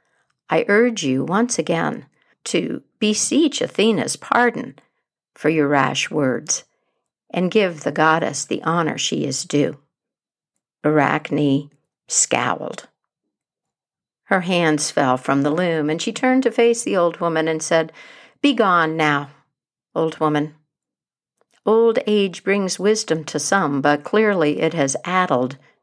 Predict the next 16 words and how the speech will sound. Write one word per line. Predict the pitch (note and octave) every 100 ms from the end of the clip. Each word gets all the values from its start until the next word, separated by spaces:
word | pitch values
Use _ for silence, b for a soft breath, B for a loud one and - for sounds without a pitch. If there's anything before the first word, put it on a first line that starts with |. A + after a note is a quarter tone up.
| _
your | E3 D#3 D3+ C#3 -
brain. | - C3 A#2+ A#2 B2+ _ _ _ _ _ _ _ _
I | F#3+
have | A#3 B3+
more | A#3+ A#3
important | F#3+ - F#3 E3 D3+
things | D3+ D3 C3+
to | -
do | B2+ C#3+ G2+ _ _ _ _ _ _ -
than | C#3 C3
listen | C3+ - A#2+
to | B2 A#2+
you. | C#3 F2+ C2+ _ _ _ _ _ -
You | F#3 G#3+
might | G#3 G3+ G3+
be | G3